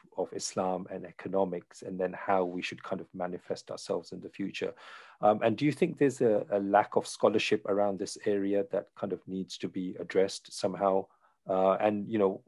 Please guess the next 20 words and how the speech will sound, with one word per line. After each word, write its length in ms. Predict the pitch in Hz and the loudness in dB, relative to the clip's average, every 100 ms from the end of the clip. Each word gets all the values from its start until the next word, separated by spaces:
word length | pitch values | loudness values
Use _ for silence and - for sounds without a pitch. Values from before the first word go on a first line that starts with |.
| - | -12
uh, 60 | 113 - | -12 -8
I 200 | 107 107 | -4 -2
know 220 | 101 104 101 | 0 0 2
you're 140 | 98 | 2
doing 400 | 90 98 95 87 - | 2 2 0 -4 -8
these 220 | 92 - | -8 -6
series 360 | - 95 90 | -4 -4 -4
of 220 | 92 87 85 | -6 -6 -6
detailed 480 | 101 95 92 92 - | -6 -2 -2 -2 -2
podcasts 560 | - 101 - 95 92 - | 0 0 0 0 0 -2
about 300 | 98 95 90 | -4 -2 -4
Islam 420 | 92 - 92 92 | -6 -4 -2 0
and 100 | 90 | -4
the 80 | 87 | -8
economy 540 | 82 - 95 90 90 87 | -6 -2 0 -2 -4 -8
and 140 | 87 | -10
Islamic 400 | - - 95 95 | -12 -8 -8 -10
finance 520 | - 95 92 90 - | -4 -2 -2 -6 -8
in 80 | 90 | -8
general. 400 | 98 95 95 92 | -2 0 0 -2